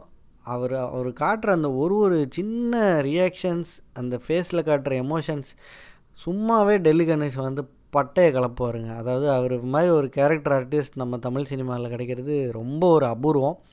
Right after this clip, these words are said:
ஒரு சார்லி, ஒரு பசுபதி, ஒரு எம் எஸ் பாஸ்கர் இவங்களெல்லாம் விட ஒரு படி, ஒரு, ஒரு சின்ன படி, ஒரு,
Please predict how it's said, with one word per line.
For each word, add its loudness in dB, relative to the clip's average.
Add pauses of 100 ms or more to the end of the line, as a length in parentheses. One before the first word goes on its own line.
(220)
ஒரு -8
சார்லி, 4
ஒரு -2
பசுபதி, -4
ஒரு -4
எம் -4
எஸ் -6
பாஸ்கர் -4 (220)
இவங்களெல்லாம் 2
விட 4
ஒரு 4
படி, 0 (460)
ஒரு, 0
ஒரு 0
சின்ன 0
படி, 0
ஒரு, -2